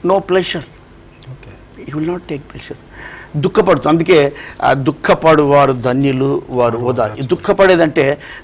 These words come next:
Speaker 1: there are two things. యేసుక్రీస్తు ఈ కొండ మీద చెప్పిన ప్రసంగంలో ఆ రెండు దుర్నీతి, ఎప్పుడైతే ఈ దుర్నీతి అనే మాట వచ్చింది కాబట్టి మాట్లాడుతున్నాను.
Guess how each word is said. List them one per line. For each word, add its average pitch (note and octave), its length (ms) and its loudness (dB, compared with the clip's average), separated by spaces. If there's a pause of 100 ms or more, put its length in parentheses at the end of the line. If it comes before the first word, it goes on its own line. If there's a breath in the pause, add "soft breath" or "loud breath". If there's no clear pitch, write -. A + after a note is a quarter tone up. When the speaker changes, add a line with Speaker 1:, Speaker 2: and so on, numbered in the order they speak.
Speaker 1:
there D#3+ 200 6
are - 220 -2
two G#3 180 0
things. B2+ 240 0
యేసుక్రీస్తు D3+ 760 -2
ఈ D3 100 2
కొండ C#3 240 -4
మీద D3+ 140 -2
చెప్పిన C3+ 340 -10
ప్రసంగంలో B2+ 680 -6
ఆ A#2+ 60 2
రెండు B2+ 240 0
దుర్నీతి, D#3+ 680 0 (320 loud breath)
ఎప్పుడైతే D3+ 440 2
ఈ C#3+ 140 4
దుర్నీతి D#3+ 520 -2
అనే D3 140 0
మాట C3+ 260 0
వచ్చింది C3+ 300 -6
కాబట్టి A#2+ 340 -2
మాట్లాడుతున్నాను. G#2 680 -6